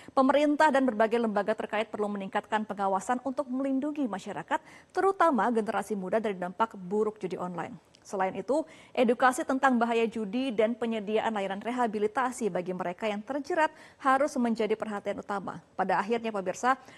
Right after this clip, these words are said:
penting bagi setiap individu untuk menyadari potensi bahaya ini dan membuat keputusan yang bijak dalam menghadapi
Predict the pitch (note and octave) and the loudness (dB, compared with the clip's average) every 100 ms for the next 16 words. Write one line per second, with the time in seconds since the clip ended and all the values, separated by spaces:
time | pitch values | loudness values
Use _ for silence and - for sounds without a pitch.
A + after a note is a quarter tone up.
0 | - - D#4+ D#4+ D#4+ D#4+ A#3+ A#3+ A#3+ A#3+ | -2 2 2 2 0 2 2 2 -2 -2
1 | A#3 A3+ A3 G3+ G3+ A#3+ A3+ A3+ - G#3+ | -2 -2 -4 -4 -2 -2 -2 -4 -6 -6
2 | G#3 F3+ F3+ G3+ A3 A#3 - B3+ C4 C#4 | -4 -4 -4 -6 -4 -6 -4 -4 -2 -4
3 | A3+ G3+ G3 G3+ G3+ F#3 A#3 C#4+ - - | -2 -2 -2 -4 -4 -6 -6 -8 -12 -20
4 | - G#3 A3+ A3+ G#3 G#3+ G#3+ G#3 G#3+ G#3 | -2 4 4 4 2 2 0 -4 -8 -6
5 | A#3 G#3+ F#3+ F#3+ C#4+ E4 E4 B3 A#3+ A3+ | -4 -6 -6 -6 -2 -2 0 -2 -2 -2
6 | A3+ G#3+ G#3+ | -4 -4 -6